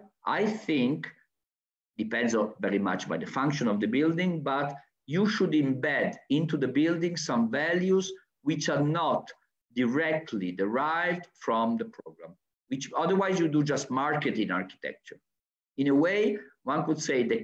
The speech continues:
client is always right, in a way it's good, but then in a way you have to give the client something which is not just what he wanted, but something which could change in time. To me, this is maybe the evolution of my work.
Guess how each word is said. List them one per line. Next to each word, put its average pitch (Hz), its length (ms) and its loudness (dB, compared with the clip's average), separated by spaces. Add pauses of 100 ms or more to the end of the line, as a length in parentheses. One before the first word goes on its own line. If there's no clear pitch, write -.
client 147 340 2
is 123 160 2
always 104 400 2
right, 117 460 0
in 120 160 -2
a 107 40 2
way 104 160 2
it's 101 140 -2
good, 147 340 -4 (400)
but 139 160 -2
then 226 380 0 (640)
in 170 100 2
a 175 80 4
way 226 140 6
you 214 100 6
have 208 220 2
to 208 80 0
give 190 200 0
the 190 120 -2
client 180 580 0
something 170 800 -4 (140)
which 147 300 -2
is 143 200 -2
not 190 340 0
just 147 260 -2
what 120 140 2
he 117 60 0
wanted, 135 600 0 (500)
but 156 180 -4
something 190 720 -2
which 160 320 -4
could 143 220 -6
change 127 400 -2
in 117 180 -2
time. 85 540 -4
To 143 80 -8
me, 151 400 0 (320)
this 143 360 2
is 127 280 2
maybe 120 340 0
the 113 140 2
evolution 101 420 0
of 87 100 -4
my 85 120 -8
work. 76 260 -14